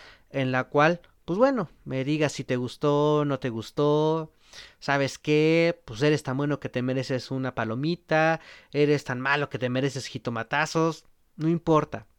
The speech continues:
La verdad, esto lo hago con mucho cariño, quiero y busco que esta información te sirva, te sea de valor, que digas, pues vale la pena, por lo menos con que te lleves algo de esto,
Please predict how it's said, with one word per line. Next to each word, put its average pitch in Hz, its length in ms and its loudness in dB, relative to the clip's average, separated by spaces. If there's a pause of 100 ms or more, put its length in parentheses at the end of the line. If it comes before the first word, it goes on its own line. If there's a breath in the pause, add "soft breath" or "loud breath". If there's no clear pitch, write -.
(280)
La 123 160 -4
verdad, 127 340 -2 (140 loud breath)
esto 139 360 -2
lo 131 120 2
hago 147 320 2 (240 loud breath)
con 117 200 -10
mucho 131 280 -6
cariño, 175 760 2
quiero 151 480 2 (680 loud breath)
y 123 120 -6
busco 165 440 2
que 160 100 0
esta - 180 -4
información 143 760 -4
te 139 140 -6
sirva, 156 480 -6
te - 160 -8
sea 139 220 -6
de 143 100 -2
valor, 131 600 0 (180 soft breath)
que 135 160 -6
digas, 151 500 -2 (180)
pues 147 120 -16
vale 147 240 2
la 127 180 -2
pena, 170 300 2
por 135 260 -6
lo 131 80 -2
menos 156 640 -4 (240)
con 131 160 -8
que 143 120 -6
te 151 120 -4
lleves 170 460 -2
algo 180 400 2
de 151 200 2
esto, - 460 -6